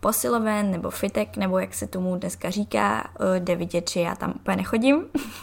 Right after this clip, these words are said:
<laughs> A taky jsou tam slevy na pronajmu-, pronajmutí, pronaj-, jo, pronajmutí. Bože, moje čeština dneska není úplně nejlepší na nahrávání podcastu.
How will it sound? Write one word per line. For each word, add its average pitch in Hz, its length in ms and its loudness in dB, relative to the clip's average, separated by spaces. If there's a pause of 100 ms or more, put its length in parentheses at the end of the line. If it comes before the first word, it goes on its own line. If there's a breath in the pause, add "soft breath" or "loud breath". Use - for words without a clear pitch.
(140)
<laughs> - 540 -10
A 220 180 10
taky 202 320 0
jsou 202 140 4
tam 202 160 2
slevy 196 280 4
na 190 100 4
pronajmu-, 185 440 0 (280)
pronajmutí, 254 960 2
pronaj-, 220 380 2 (180)
jo, 269 240 -4 (180)
pronajmutí. 214 840 0
Bože, 190 260 2
moje 185 180 -2
čeština 220 400 -2
dneska 208 340 0
není 185 240 0
úplně 202 320 -4
nejlepší 175 460 0
na 175 100 -2
nahrávání 180 520 -2
podcastu. - 600 -6